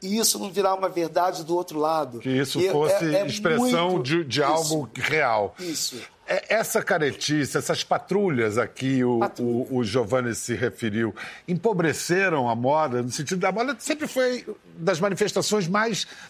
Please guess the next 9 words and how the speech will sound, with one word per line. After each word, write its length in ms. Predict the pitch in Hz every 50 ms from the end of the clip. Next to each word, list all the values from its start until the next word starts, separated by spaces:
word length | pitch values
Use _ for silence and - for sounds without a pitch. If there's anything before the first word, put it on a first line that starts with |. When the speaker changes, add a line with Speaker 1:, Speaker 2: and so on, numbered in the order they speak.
| -
Speaker 2:
vanguardistas 1080 | - 202 214 196 - - 143 120 117 156 208 240 226 170 - - - 123 104 92 90 92
da, 340 | 110 120 127 123 123 123 120
da, 140 | 117 120 123 117 113 110
Speaker 1:
É. 180 | 104 101 107 113
Speaker 2:
da 100 | 123 120
cultura. 580 | - 151 151 127 - - 156 160 156 127 104 - - - - - - - _ _
Empobreceu, 800 | 175 175 170 - 190 185 170 151 143 - - - 185 185 139 143
Érica? 380 | 127 120 117 110 104 127 123 151 156
Encaretou? 800 | 151 135 123 156 151 143 131 120 - - 160 170 175 170 143